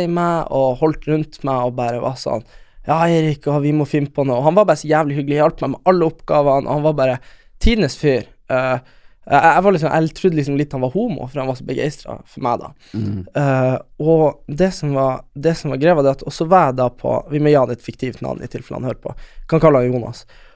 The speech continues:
Speaker 1: Og så var jeg med
Speaker 2: Nei,
Speaker 1: noen
Speaker 2: ikke Jonas, vi kjenner, vi kaller han, eh, eh,
Speaker 1: Glenn.
Speaker 2: Glenn.
Speaker 1: Ja, og så hadde jeg da noen andre kompiser som, som, for jeg og han hadde da snakket om at han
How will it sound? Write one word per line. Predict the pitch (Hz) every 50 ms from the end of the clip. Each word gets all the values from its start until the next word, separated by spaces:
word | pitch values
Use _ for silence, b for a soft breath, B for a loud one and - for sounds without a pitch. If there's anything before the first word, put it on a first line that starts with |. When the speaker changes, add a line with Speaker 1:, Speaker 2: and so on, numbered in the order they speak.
| b b _ -
Speaker 1:
Og | 165 -
så | - 208 190
var | 220 214 190
jeg | 143 127
med | 120 127
Speaker 2:
Nei, | 123 120
Speaker 1:
noen | - -
Speaker 2:
ikke | 104 98
Jonas, | 95 85 82 82 95 95 95
vi | 95 -
kjenner, | - 92 85 80 -
vi | 52 85 82 -
kaller | - 107 98 98 90
han, | 85 78 76
eh, | 76 73 78 82 76 69 - - - - - - - - - - - - - - -
eh, | - 151
Speaker 1:
Glenn. | 139 160 156 143 - - - - -
Speaker 2:
Glenn. | 90 87 65 - - - - - -
Speaker 1:
Ja, | 135 131 120 b b b b b b
og | - 160 143
så | 170 165
hadde | 170 196 190 180 156
jeg | 139
da | 143 135 131 127 127 135 139 143
noen | 147 143 139
andre | 127 160 170 170 151
kompiser | - - 147 143 - - - - - 65 - - - - - -
som, | - - 151 175 - - -
som, | - - 165 147 135 -
for | - - -
jeg | 120 170 202
og | 202 190
han | 175 185 190
hadde | 160 139 139 143 143
da | 147 151
snakket | - - 165 160 - -
om | 143 139
at | -
han | 180 180